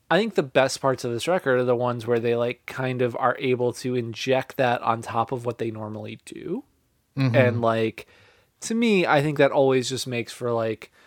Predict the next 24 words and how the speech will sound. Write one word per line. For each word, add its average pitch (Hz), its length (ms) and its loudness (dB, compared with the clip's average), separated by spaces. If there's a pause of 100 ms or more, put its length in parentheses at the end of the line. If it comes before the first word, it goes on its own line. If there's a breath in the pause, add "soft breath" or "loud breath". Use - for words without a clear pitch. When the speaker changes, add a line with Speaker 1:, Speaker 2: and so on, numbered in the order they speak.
(640 soft breath)
Speaker 1:
all 151 80 6
right, 127 160 2
you 151 280 0
understand 139 840 0
what 120 200 2
is 117 340 -2
the 113 120 -4
core 117 380 -2
of 110 120 -4
your 113 120 -4
thing 123 400 -4
and 123 160 -10
how 104 140 -6
to 110 100 -4
build 107 360 -8
on 110 160 -10
it 113 140 -16
a - 60 -12
little - 280 -12
bit. - 200 -14 (280)
Um, 110 600 -4
and 131 200 -4
I 127 80 -2
think 143 520 -8